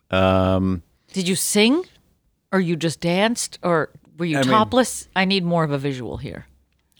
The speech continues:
Speaker 1: we were wearing, like, tight T-shirts or bowling shirts. And girls wore tank tops. I don't know.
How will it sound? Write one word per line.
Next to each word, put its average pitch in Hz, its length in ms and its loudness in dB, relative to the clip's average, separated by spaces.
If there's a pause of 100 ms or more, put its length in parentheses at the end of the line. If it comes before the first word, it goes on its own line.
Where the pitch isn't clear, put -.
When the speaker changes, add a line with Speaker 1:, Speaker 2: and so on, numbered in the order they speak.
(140)
Speaker 1:
we 120 180 4
were 135 140 8
wearing, 147 220 8
like, 117 180 4 (320)
tight 139 300 4 (680)
T-shirts 123 500 2
or 101 40 4
bowling 107 420 4
shirts. - 480 -8 (1500)
And 92 280 -4 (880)
girls 107 320 0
wore 107 120 -6
tank 107 280 -6
tops. - 460 -8
I - 60 -6
don't - 160 -6
know. - 140 -8